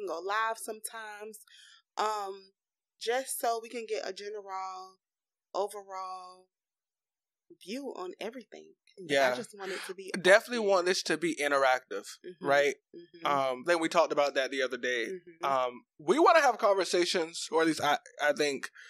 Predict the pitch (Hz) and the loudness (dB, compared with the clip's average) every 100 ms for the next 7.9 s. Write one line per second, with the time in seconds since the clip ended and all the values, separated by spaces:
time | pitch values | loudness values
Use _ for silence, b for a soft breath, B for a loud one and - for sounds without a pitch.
0 | B B _ _ _ _ - 160 151 185 | B B _ _ _ _ 4 4 8 8
1 | 180 160 - 156 147 147 156 147 139 143 | 8 4 0 6 6 6 2 4 2 0
2 | 139 - 135 131 139 147 139 120 113 110 | 0 0 -2 -2 -2 -2 -2 -4 -4 -4
3 | 135 - 135 131 131 117 _ - 143 151 | -10 -8 -4 -4 -6 -10 _ -4 2 2
4 | 151 143 131 - B B B B _ - | 2 -4 -4 -10 B B B B _ -8
5 | 180 180 175 165 156 160 156 - 156 143 | 2 4 4 2 2 2 2 0 0 0
6 | 156 151 139 156 151 165 143 165 156 165 | -4 -4 -2 0 2 0 0 -2 0 0
7 | 156 151 151 151 147 143 135 131 | 0 -2 -6 -4 -2 -2 -2 -8